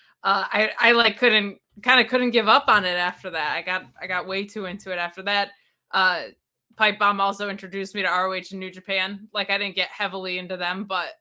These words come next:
maybe I'll go back to Ring of Honor. Maybe I'll defend this title in New Japan. I was like, "What the hell are those?" <laughs> And, like, found out about this whole other world from the pipe bomb. Um,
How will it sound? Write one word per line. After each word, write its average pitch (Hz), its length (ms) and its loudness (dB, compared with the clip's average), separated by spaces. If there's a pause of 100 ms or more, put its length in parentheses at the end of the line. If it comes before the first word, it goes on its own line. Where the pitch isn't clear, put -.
(480)
maybe 220 260 2
I'll 202 140 2
go 196 100 -2
back 190 240 -2
to 214 100 -12
Ring 220 180 -8
of 208 100 -2
Honor. 220 460 4
Maybe 202 260 -4
I'll 190 120 0
defend 190 320 -6
this 185 100 -10
title 190 300 -4
in 190 80 -8
New 190 120 -10
Japan. 190 400 -4
I 185 80 -4
was 180 160 -8
like, 175 160 -10
"What 208 140 -12
the 247 60 -16
hell 247 180 -4
are 240 60 -4
those?" 254 440 -4
<laughs> - 0 -
And, 262 160 -4 (120)
like, - 180 4
found 285 240 2
out 254 180 8
about 226 240 -2
this 240 160 -10 (440)
whole 320 340 0
other 269 360 0
world 240 480 -2
from 247 180 -6
the 240 100 -6
pipe 220 300 -4
bomb. 214 480 -4 (680)
Um, 190 800 -4